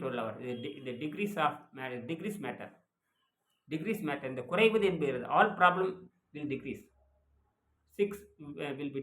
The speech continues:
decreased and body weight, unwanted body weight will decrease, unwanted fat decrease,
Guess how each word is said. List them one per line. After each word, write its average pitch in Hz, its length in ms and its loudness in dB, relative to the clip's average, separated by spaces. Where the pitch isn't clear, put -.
decreased 175 360 -4
and 131 100 -8
body 180 260 6
weight, 175 180 0
unwanted 170 460 2
body 135 200 2
weight 135 140 0
will 127 200 -10
decrease, 175 280 -2
unwanted 143 440 -4
fat 160 240 -2
decrease, 170 320 -4